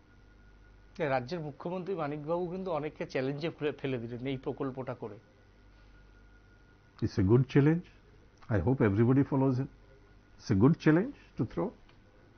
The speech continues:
Speaker 2: It's a good problem to have for others।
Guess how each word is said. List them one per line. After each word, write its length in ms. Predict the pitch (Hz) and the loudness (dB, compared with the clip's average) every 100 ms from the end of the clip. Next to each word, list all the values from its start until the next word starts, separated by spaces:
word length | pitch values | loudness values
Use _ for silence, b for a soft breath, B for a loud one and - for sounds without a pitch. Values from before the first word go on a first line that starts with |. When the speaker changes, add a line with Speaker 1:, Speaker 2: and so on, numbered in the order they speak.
| _ - - - - - - - | _ -20 -20 -20 -20 -20 -18 -8
Speaker 2:
It's 180 | 107 127 | 2 4
a 40 | |
good 140 | 98 143 - | 6 6 6
problem 300 | 135 147 143 | 6 6 6
to 140 | 160 | 4
have 140 | 143 139 - | 2 0 -2
for 160 | 165 | -4
others। 180 | 165 220 | -4 -6